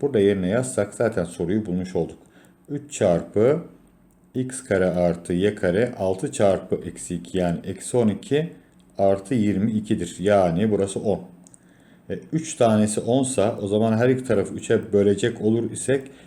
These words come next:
X kare artı Y kare buradan kaça eşit olacaktır? On bölü üçe eşit olacaktır deriz. Mesela böyle bir soru karşımıza çıkarsa cevap A şıkkıdır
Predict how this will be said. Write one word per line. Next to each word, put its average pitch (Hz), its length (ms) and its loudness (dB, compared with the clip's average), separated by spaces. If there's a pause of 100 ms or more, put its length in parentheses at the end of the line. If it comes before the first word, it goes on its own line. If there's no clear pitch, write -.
(220)
X 131 220 -6
kare 110 220 4
artı 101 320 4
Y 107 100 4
kare 104 220 2
buradan 101 320 0
kaça 117 280 0
eşit 107 220 -2
olacaktır? 87 600 0 (640)
On 113 340 2 (100)
bölü 110 240 2
üçe 120 560 -2 (400)
eşit - 600 -6
olacaktır 101 760 -2
deriz. 85 280 0
Mesela 87 420 -2
böyle 95 260 0
bir - 40 -10
soru 127 480 -2 (400)
karşımıza 107 540 0
çıkarsa 87 520 0
cevap 110 400 0 (300)
A 104 200 4
şıkkıdır - 520 -4